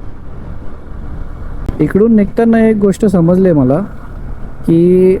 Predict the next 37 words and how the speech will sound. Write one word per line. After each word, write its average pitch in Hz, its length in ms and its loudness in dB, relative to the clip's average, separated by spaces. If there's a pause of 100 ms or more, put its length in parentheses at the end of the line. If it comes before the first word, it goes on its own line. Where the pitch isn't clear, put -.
(120)
आपल्या 180 300 2
साईडला 185 340 2
पण 190 160 0
आहे 196 100 4
ना 196 80 4
पहिले 185 300 2
असंच 180 300 0
होतं 160 280 2 (520)
किंवा 220 200 4
असंच 202 240 2
असेल. 175 440 2 (100)
आता 156 180 0
जेव्हा 175 280 2
आम्ही 180 200 4
लहान 165 280 2
होतो 143 260 0 (480)
तेव्हा 185 160 2
मी 196 120 4
बघितले, 175 420 2
आमच्या 165 300 2
सा-, 180 220 2 (120)
आम्ही 160 420 4
जिथे 185 260 2
राहतो 143 400 0 (600)
त्या 165 140 2
साईडला 170 340 2
पूर्ण 170 260 2
आहे 180 120 4
ना 170 260 2 (360)
शेत 170 240 2
जमीन 170 360 2
होती, 147 380 2 (600)
सर्व 160 260 2
लोक 170 200 0
शेती 165 340 2
वगैरे 165 320 2
करायचे, 147 580 2